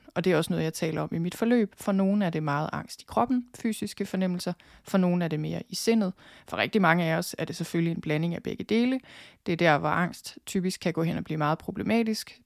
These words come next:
Det har jeg også oplevet. Men altså, nej, jeg har, jeg kan stadig have uro i kroppen. For mit vedkommende er det også sådan, jeg lever med en omstændighed. Jeg har et barn, der, der har epilepsi. Det vil sige,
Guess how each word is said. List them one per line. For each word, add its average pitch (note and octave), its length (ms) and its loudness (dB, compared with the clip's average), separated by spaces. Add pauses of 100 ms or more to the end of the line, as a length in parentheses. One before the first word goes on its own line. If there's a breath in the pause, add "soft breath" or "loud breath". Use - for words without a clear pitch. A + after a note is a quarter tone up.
Det F3 80 0
har D#3+ 80 0
jeg - 120 4
også A3+ 220 4
oplevet. G#3+ 380 2 (640 loud breath)
Men G#3+ 120 6
altså, G3+ 560 6
nej, G#3+ 300 4
jeg A3 120 4
har, G#3 140 6
jeg G#3 180 4
kan A3 80 -2
stadig G#3+ 400 4
have - 160 0
uro F#3+ 300 0
i E3+ 40 0
kroppen. F#3 540 0 (220)
For - 180 2
mit A#3 220 6
vedkommende F3+ 540 4
er E3 240 2
det F#3+ 120 2
også F3 160 -2
sådan, F3 200 0
jeg E3+ 120 2
lever F3+ 220 4
med F3 120 0
en E3 80 -2
omstændighed. G3 680 0 (200)
Jeg F#3 120 4
har F3 260 -2
et E3+ 100 -6
barn, D#3+ 280 0
der, - 440 -8
der - 60 -2
har - 160 -4
epilepsi. F#3+ 760 -2
Det G3 100 2
vil F#3+ 80 -2
sige, F3+ 420 0